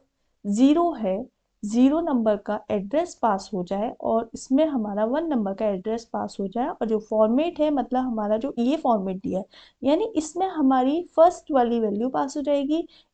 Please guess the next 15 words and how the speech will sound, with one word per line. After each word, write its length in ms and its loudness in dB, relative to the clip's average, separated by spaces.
इसमें 320 -2
हमारी 380 2
सेकंड 380 -2
वाली 200 -2
वैल्यू 280 0
पास 260 0
हो 40 -8
जाएगी। 360 -8
तो 60 -10
मैंने 200 0
अभी 140 0
just 280 -2
बोला 300 2
था, 120 -2
जैसे 300 -2